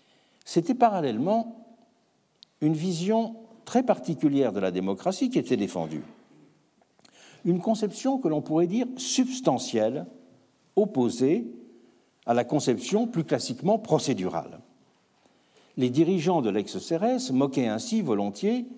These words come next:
l'attachement que la deuxième gauche portait aux mouvements sociaux, à l'expression des différences et à une culture de la délibération. Pour eux,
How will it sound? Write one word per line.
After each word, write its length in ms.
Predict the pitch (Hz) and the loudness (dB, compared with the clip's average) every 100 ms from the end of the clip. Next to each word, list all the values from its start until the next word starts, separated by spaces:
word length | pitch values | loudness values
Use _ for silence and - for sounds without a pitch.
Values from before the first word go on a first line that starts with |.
| - - _ _ _ _ | -20 -20 _ _ _ _
l'attachement 640 | 110 110 - 143 226 240 196 | -2 0 0 -2 0 0 0
que 140 | - | -2
la 140 | 107 98 | -2 0
deuxième 360 | 110 101 101 | -2 -2 -2
gauche 440 | 123 202 233 233 - - | 2 2 0 -4 -12 -2
portait 420 | 131 - 175 214 - | -2 0 0 0 -2
aux 100 | 123 | -2
mouvements 360 | 120 104 117 | -2 0 -2
sociaux, 540 | 117 151 - 123 92 - - - _ _ _ _ _ _ _ _ _ | 0 -4 -2 -2 -2 -6 -20 -20 _ _ _ _ _ _ _ _ _
à 120 | - | -2
l'expression 560 | 107 143 - 139 - 143 | 2 0 0 -2 0 0
des 100 | 131 | 2
différences 840 | 127 165 185 175 135 95 - - - _ _ - | 0 0 0 2 0 -4 -10 -18 -20 _ _ -2
et 100 | 104 | 0
à 40 | |
une 160 | 113 - | 0 0
culture 420 | 170 143 202 233 | 0 0 0 0
de 80 | 170 | 2
la 120 | 120 | 2
délibération. 840 | 110 104 98 90 87 - 90 - - _ _ _ _ _ _ - | 0 -2 -2 0 -2 -4 -8 -10 -14 _ _ _ _ _ _ -2
Pour 300 | 170 127 - | -2 -2 0
eux, 300 | 175 214 269 | 2 2 -2